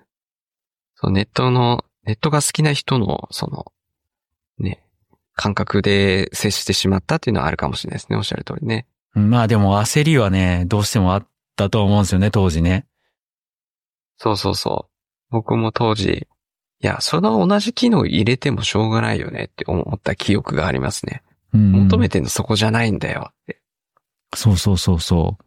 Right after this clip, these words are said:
Speaker 2: う。
Speaker 1: うん。だ-、もうTwitterだったらTwitterでやるし、と思って。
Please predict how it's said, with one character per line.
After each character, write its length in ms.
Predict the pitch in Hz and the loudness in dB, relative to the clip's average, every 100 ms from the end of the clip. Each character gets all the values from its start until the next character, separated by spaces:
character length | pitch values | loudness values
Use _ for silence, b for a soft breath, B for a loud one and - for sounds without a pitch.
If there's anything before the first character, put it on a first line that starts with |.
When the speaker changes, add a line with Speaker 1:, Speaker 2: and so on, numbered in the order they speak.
| _ | _
Speaker 2:
う。 100 | 101 | -4
Speaker 1:
う 20 | |
ん。 280 | 101 104 - _ _ _ _ _ _ _ _ - | -4 -4 -10 _ _ _ _ _ _ _ _ -6
だ-、 160 | - 95 - | -4 -2 -4
も 140 | 131 120 | -2 -2
う 20 | |
Twitter 400 | - 196 - 202 | -2 -2 -2 -2
だ 80 | 87 | -2
っ 40 | |
た 100 | - | -4
ら 40 | |
Twitter 320 | - 117 - - | -2 -2 -2 -4
で 120 | 92 | -4
や 120 | - | -2
る 80 | - | -2
し、 360 | - - - - | -2 -4 -8 -14
と 120 | - | -20
思 100 | - - | -20 -20
っ 80 | |
て。 80 | - | -20